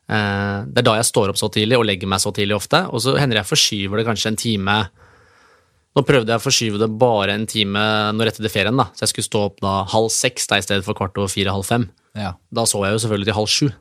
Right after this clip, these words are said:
Speaker 2: <laughs>
Speaker 1: Så det, og jeg merker jo det i ferier. Jeg so-, s-, våkner jo ikke kvart over fire og sovner ni.
Speaker 2: Nei.
Speaker 1: Jeg sovner jo elleve,
Speaker 2: Ja da.
Speaker 1: elleve, halv tolv, og så våkner jeg kanskje åtte,
Speaker 2: Mm.
Speaker 1: eh, av meg selv. Så min,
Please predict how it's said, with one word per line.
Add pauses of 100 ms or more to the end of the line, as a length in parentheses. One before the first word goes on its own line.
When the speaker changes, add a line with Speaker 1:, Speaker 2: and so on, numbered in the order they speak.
(280)
Speaker 2:
<laughs>
Speaker 1:
Så
det, (600)
og
jeg
merker
jo
det
i
ferier. (680)
Jeg
so-,
s-,
våkner
jo
ikke
kvart
over
fire
og
sovner
ni. (480)
Speaker 2:
Nei.
Speaker 1:
Jeg
sovner
jo (160)
elleve, (340)
Speaker 2:
Ja
da. (140)
Speaker 1:
elleve,
halv
tolv,
og
så
våkner
jeg
kanskje
åtte, (540)
Speaker 2:
Mm.
Speaker 1:
eh,
av
meg
selv.
Så (100)
min,